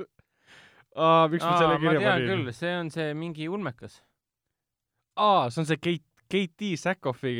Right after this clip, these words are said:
Speaker 1: ulmekas. Ma panin selle kirja
Speaker 2: Sackhoff, aa.
Speaker 1: ainult sellepärast, et see Katie Sackhoff mängis, ähm, Vin Dieseli Ridicus, pluss ta mängis selles legendaarses seriaalis Battlestar
Speaker 2: Battlestar
Speaker 1: Galactica.
Speaker 2: Galactica.
Speaker 1: Ehk siis ma, ma vaatan seda ainult sellepärast, et see näitleja mängib siin. Äh, lisaks sellele tuleb siis Netflixi film The Red Sea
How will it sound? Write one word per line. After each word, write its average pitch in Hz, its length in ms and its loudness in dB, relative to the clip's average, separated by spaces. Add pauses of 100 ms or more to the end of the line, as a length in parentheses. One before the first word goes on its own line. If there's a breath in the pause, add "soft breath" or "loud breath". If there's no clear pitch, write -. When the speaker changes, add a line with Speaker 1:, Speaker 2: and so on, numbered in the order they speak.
Speaker 1:
ulmekas. 135 480 -4
Ma 131 80 -6
panin 165 160 0
selle 139 180 -2
kirja 160 360 2
Speaker 2:
Sackhoff, - 260 -16
aa. 131 160 -4
Speaker 1:
ainult 185 220 2
sellepärast, 170 560 0
et 117 160 -6
see 127 100 -6
Katie 170 300 -6
Sackhoff 156 320 -4
mängis, 123 580 -4
ähm, 113 560 -4
Vin 147 160 -4
Dieseli 131 400 -4
Ridicus, 135 540 -6 (340 soft breath)
pluss - 440 -4
ta 139 100 -4
mängis 139 340 -4
selles 123 240 -6
legendaarses 123 540 -4
seriaalis 127 420 -4
Battlestar 120 460 -8
Speaker 2:
Battlestar 123 100 -8
Speaker 1:
Galactica. 120 360 -4
Speaker 2:
Galactica. - 500 -18
Speaker 1:
Ehk 143 120 -4
siis 131 220 -12
ma, 170 160 0
ma 139 220 -2
vaatan 175 280 0
seda 131 140 -6
ainult 147 160 -6
sellepärast, 143 420 -4
et 120 80 -14
see 127 120 -8
näitleja 127 320 -8
mängib 107 260 -8
siin. - 160 -20 (640)
Äh, 123 140 0
lisaks 190 180 2
sellele 180 320 0
tuleb 151 240 0
siis 135 240 -8
Netflixi 147 400 -4
film 117 240 -4
The 123 80 -2
Red 160 240 0
Sea 156 240 -4